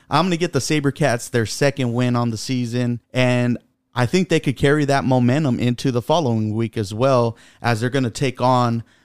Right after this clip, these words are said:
the new school A L A Anthem South. And as I stated on Monday, I have A L A Anthem South going oh and ten. So you already know who I'm gonna pick on this game. I'm going with the SaberCats.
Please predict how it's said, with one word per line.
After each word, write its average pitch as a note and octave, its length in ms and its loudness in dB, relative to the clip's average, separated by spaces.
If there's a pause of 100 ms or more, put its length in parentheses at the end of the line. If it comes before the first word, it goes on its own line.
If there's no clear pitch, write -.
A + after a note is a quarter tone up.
(160)
the A2+ 280 -2
new C#3 360 4
school B2+ 680 2
A B2+ 160 2
L A#2+ 200 2
A A#2+ 180 0
Anthem A2+ 420 -2
South. - 680 -4 (380)
And A#2 540 0 (220)
as A#2+ 560 0 (180)
I C3 160 0
stated C#3 400 0
on A#2+ 160 2
Monday, C3+ 480 0
I A#2+ 200 -4
have A#2 420 -4 (280)
A B2+ 120 4
L B2+ 180 4
A B2 160 2
Anthem A#2 380 0
South A#2 360 -2
going A#2 320 -2
oh C3+ 200 2
and B2 120 0
ten. C3+ 500 0 (360)
So - 200 0
you C3+ 180 4
already B2+ 320 2
know A#2+ 160 -2
who B2 140 2
I'm A#2+ 120 2
gonna A2+ 100 0
pick A#2+ 280 -4
on A2+ 160 0
this A#2+ 240 -2
game. A#2 320 -2 (280)
I'm A2+ 160 2
going A#2 300 2
with A2+ 140 -4
the G#2+ 80 -10
SaberCats. B2 800 -2